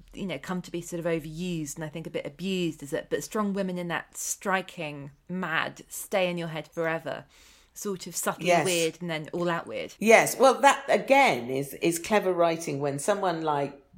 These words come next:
Speaker 2: Stella is some, someone where you think, "Well, that wouldn't happen. Well, I don't know anyone like that. That's crazy. Uh, that's surreal and odd. That's an, uh, that's an eccentric,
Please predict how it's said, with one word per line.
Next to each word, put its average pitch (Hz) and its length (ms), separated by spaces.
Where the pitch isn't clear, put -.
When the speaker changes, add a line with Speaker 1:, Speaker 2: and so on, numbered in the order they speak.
Speaker 2:
Stella 143 540
is 139 200
some, 151 240
someone 170 520
where 165 160
you 160 80
think, 151 160
"Well, 175 160
that 185 200
wouldn't - 260
happen. - 400
Well, 156 140
I 135 120
don't - 160
know 127 80
anyone 127 260
like 110 280
that. 139 360
That's 170 220
crazy. - 640
Uh, 143 60
that's - 340
surreal 147 480
and 123 120
odd. 131 360
That's 170 280
an, 165 140
uh, - 500
that's - 240
an 156 80
eccentric, - 840